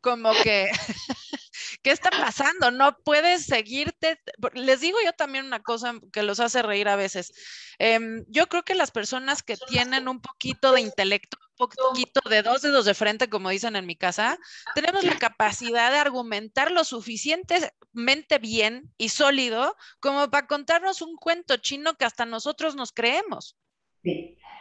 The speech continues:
Speaker 2: sí, se necesita ser inteligente para automanipularnos y para manipular a los demás,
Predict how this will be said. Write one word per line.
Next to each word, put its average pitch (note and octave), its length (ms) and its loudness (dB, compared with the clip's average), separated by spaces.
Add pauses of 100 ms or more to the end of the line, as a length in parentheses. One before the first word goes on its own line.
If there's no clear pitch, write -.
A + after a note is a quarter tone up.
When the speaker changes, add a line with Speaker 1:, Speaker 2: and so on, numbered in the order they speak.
(120)
Speaker 2:
sí, G#3+ 260 6
se G#3+ 140 6
necesita G#3 400 4
ser B3+ 160 6
inteligente G3 1040 4 (280)
para F#3+ 260 12
automanipularnos G#3 2000 10
y F3+ 80 0
para F3 280 8
manipular F3 680 6
a F3+ 60 12
los F3 180 8
demás, E3 460 4